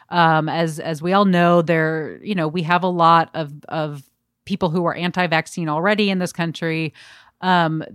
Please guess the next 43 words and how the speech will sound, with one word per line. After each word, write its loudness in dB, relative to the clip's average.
that's 2
not 4
a -2
huge 0
proportion -2
of -4
the -8
country. 0
You 2
know, 2
the -2
people -2
who 0
are 0
straight -2
up 0
anti-vaccine, -4
um, -4
the, 0
I 4
think -2
probably 4
the 0
bigger 0
issue -2
is -4
there -4
are -8
gonna -4
be -4
a -2
lot 0
of -4
people -6
who -4
are -2
just -6
hesitant -6
about -2
something -8
that's, -8
you -10
know, -6